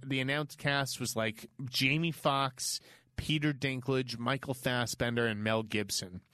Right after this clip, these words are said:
Now, I don't know if this is, like, still the plan or, you know, what is what, but I have heard that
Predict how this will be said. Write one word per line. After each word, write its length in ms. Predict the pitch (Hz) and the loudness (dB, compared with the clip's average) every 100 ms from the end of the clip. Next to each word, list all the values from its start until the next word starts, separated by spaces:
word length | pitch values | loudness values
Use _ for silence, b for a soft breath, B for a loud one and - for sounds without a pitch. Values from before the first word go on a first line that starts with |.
| B B B | B B B
Now, 140 | 127 151 | 2 4
I 80 | |
don't 140 | 190 175 | 4 4
know 200 | 160 151 | 4 4
if 160 | 131 | 2
this 220 | - 143 139 | -2 -2 0
is, 320 | 123 - - | -2 -2 -2
like, 240 | 120 113 | -2 -2
still 380 | - - 131 127 | -2 0 2 2
the 100 | 113 | 0
plan 600 | - 120 120 120 120 117 | -4 -2 0 2 0 0
or, 320 | 110 104 101 - B B B B - | 2 2 -2 -6 B B B B -2
you 60 | |
know, 140 | 113 104 | 0 2
what 280 | 110 147 139 | 4 4 4
is 140 | 110 | -2
what, 380 | 113 131 110 - | 0 0 0 -6
but 180 | - 110 | -2 -2
I 140 | 113 123 | 0 0
have 300 | 131 185 165 | 2 0 2
heard 380 | 156 143 131 | 0 0 0
that 200 | 123 117 | 0 -2